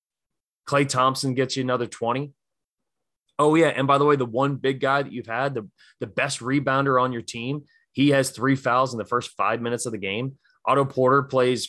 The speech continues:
fifteen minutes and only puts up three shots, has two points. I mean, Iguodala didn't look good in the four minutes he played. Bjelica didn't look good in the four minutes he played.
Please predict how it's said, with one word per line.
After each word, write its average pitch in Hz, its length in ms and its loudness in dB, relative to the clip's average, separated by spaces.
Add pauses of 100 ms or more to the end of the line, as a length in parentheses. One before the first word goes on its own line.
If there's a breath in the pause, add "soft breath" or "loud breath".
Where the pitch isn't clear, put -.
(140)
fifteen 131 460 -2
minutes 120 340 -2
and 104 100 -6
only 117 300 -2 (200)
puts 123 200 0
up - 240 -2
three 110 260 -2
shots, 127 600 -2 (760)
has 113 140 -8
two 135 220 0
points. 123 580 -4 (1400)
I 120 40 -6
mean, 123 200 -4
Iguodala 131 600 2
didn't 131 220 2
look 131 180 0
good 131 180 2
in 131 60 -2
the 123 60 -4
four 127 220 0
minutes 131 260 -2
he 127 120 -4
played. 131 420 2
Bjelica 123 380 0
didn't 131 280 0
look 127 160 -2
good 127 100 0
in 127 60 -4
the 120 80 -4
four 120 220 -2
minutes 123 220 -4
he 127 140 -6
played. 127 360 0